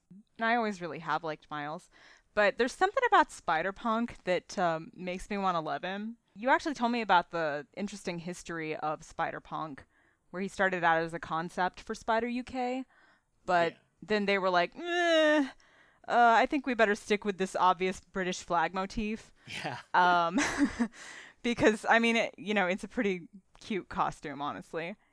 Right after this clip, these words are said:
Speaker 1: And, like, he does look like he works for an organization rather than Spider-Punk, who looks like he's a complete and total badass.
Speaker 2: Yeah.
Speaker 1: Um, and he has spikes all over him, and,
Speaker 2: <laughs>
Speaker 1: like,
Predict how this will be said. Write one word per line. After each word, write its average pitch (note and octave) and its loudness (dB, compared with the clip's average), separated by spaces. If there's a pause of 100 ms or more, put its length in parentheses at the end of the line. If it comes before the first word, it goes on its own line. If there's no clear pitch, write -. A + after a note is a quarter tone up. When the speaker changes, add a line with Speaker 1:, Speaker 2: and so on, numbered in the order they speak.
Speaker 1:
And, G#3 -2
like, F#3+ 2
he G#3+ -6
does G3+ 6
look F#3+ -2
like A#3 -2
he G3+ -6
works F3+ -4
for F3+ -4
an A#2 -8
organization F3 -4
rather E3+ 2
than E3 -6
Spider-Punk, E3+ -2
who F3 -8
looks E3+ -10
like E3+ -4
he's F3 -10 (340)
a E3 -4
complete F3 -10
and E3 -12
total D#3 -10
badass. D3+ -6 (120)
Speaker 2:
Yeah. - -16 (400)
Speaker 1:
Um, E3 -4
and E3 -12
he E3 -8
has - -6
spikes - -2
all E3+ 2
over E3+ -4
him, D#3+ -6
and, D#3 -12 (200)
Speaker 2:
<laughs> F#3+ -12
Speaker 1:
like, D#3 -2